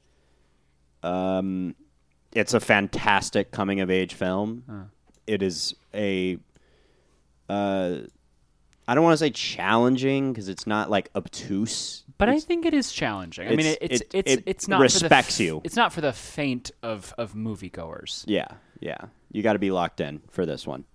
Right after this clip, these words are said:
Speaker 2: Mm-hmm.
Speaker 1: Um, I think it's one of the greats. I think it's, like, an epic, truly an epic.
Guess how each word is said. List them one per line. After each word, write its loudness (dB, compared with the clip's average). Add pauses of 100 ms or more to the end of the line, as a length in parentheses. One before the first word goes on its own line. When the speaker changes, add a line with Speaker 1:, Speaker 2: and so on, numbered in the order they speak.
(100)
Speaker 2:
Mm-hmm. -10
Speaker 1:
Um, 0 (320)
I 6
think 2
it's 0
one 4
of 2
the 2
greats. -2 (100)
I -4
think -6
it's, -6
like, -2 (840)
an 4
epic, 0
truly 2
an -4
epic. -4